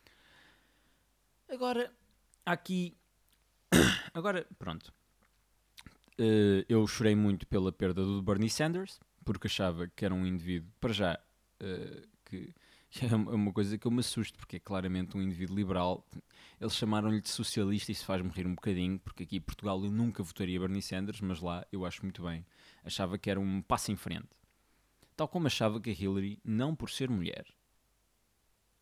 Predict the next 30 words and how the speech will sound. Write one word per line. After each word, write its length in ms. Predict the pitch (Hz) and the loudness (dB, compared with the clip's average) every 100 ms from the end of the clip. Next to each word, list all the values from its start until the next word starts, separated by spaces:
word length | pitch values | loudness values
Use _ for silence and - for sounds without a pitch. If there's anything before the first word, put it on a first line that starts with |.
| _ - | _ -8
a 60 | |
Hillary 360 | 92 120 147 131 | -2 0 2 0
seria 280 | - 107 107 | -2 -2 0
um 80 | 98 | 0
passo 300 | 107 - 92 | -2 -2 -4
em 60 | |
frente 380 | - 117 127 - | -4 -2 -2 -2
numa 420 | 139 139 180 165 120 | -2 2 2 2 0
afirmação 840 | - 98 90 82 - 92 95 107 _ _ _ _ _ | -2 -2 -2 -2 -2 0 0 -2 _ _ _ _ _
de 120 | 101 95 | -6 -6
que 400 | - 107 92 - | -4 -2 -2 -4
os 160 | 101 87 | -8 -6
Estados 260 | 101 87 | -6 -4
Unidos 320 | 90 104 120 | -2 -2 -4
estão 200 | - 95 | -6 -10
fartos 440 | 87 - 123 - 104 | -6 -4 -4 -6 -6
de 60 | |
um 100 | 110 | -4
determinado 520 | 107 - 131 120 123 - | -4 -4 -2 0 -2 -4
tipo 200 | 117 - | -12 -12
de 80 | - | -16
políticas 600 | - 107 127 117 113 95 | -4 -4 -4 -4 -6 -6
e 60 | |
querem 300 | - 135 120 | -4 -2 -2
as 100 | 107 | -4
continuações 640 | - 101 92 90 90 135 107 | -4 -6 -4 -6 -4 -4 -4
das 140 | 92 | -4
políticas 520 | - 135 147 110 104 | -2 0 0 -2 -4
do 100 | 90 | -2
Obama. 420 | 92 95 90 82 | -2 -2 -2 -4